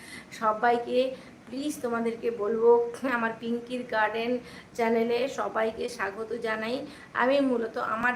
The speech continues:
চ্যানেলে গাছপালা নিয়ে ভিডিও প্র-, দিই, গাছপালা, ফুল ফল, আর আমি গাছ লাগাতে খুব ভালোবাসি। আহ, তো তোমরা তোমাদের চ্যানেলের নাম কি বল-, বলবে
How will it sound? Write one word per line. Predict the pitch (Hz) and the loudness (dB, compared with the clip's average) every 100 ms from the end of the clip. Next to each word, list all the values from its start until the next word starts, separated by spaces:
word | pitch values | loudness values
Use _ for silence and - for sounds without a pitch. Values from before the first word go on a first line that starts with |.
| 240 | -2
চ্যানেলে | 220 220 214 226 277 339 - - - - - - - - - - 226 | -6 -6 -4 -2 0 -2 -8 -20 -20 -20 -20 -20 -20 -20 -20 -10 0
গাছপালা | 233 240 - 247 240 | 2 2 2 2 4
নিয়ে | 240 240 240 | 2 0 0
ভিডিও | 233 226 233 226 | -2 -4 0 -2
প্র-, | 226 220 220 208 | -2 -6 -6 -6
দিই, | 220 226 269 302 - - - 233 233 | -4 -2 -2 -4 -10 -20 -10 -6 0
গাছপালা, | 247 247 - 233 240 | 2 0 -2 0 0
ফুল | 233 233 233 - | 0 -4 -6 -4
ফল, | 233 247 262 | 0 0 2
আর | 226 220 | 0 -2
আমি | 220 | -4
গাছ | 220 220 220 | -2 -2 -2
লাগাতে | 226 233 226 220 - | -4 -4 -6 -8 -8
খুব | 262 | -6
ভালোবাসি। | 247 240 233 233 - 269 381 | -2 0 0 -2 -4 -8 -8
আহ, | - - - - 226 220 220 220 | -10 -18 -20 -14 -8 -4 -4 -2
তো | 220 220 220 220 214 - - 226 233 233 | 0 2 4 2 0 -4 -6 -2 0 2
তোমরা | 254 254 262 - - | 2 2 -2 -6 -10
তোমাদের | 240 233 240 254 254 | -4 0 4 2 2
চ্যানেলের | 226 220 226 233 | -2 -2 0 0
নাম | 233 220 226 226 | 0 0 0 -2
কি | 247 226 | -8 -6
বল-, | 214 185 - | -4 -4 -4
বলবে | 226 226 247 302 | -4 2 4 4